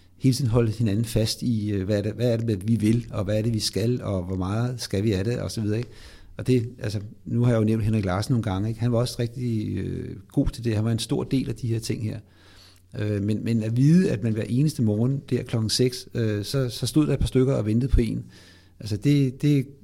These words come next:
motiverer jo og gør jo, at man, man bare er der. Og det samme gælder om aftenen, samme tid, ikke? Altså, man,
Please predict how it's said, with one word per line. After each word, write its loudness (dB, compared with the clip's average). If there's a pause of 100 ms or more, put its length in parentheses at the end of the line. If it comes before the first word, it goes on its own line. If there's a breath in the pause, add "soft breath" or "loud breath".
(200)
motiverer 4
jo 4
og -2
gør 2
jo, 4
at 0
man, -2 (180)
man -2
bare -2
er -2
der. 0 (200)
Og -8
det -2
samme 0
gælder 0
om 0
aftenen, -4
samme -2
tid, 2
ikke? -2 (240)
Altså, -2
man, -4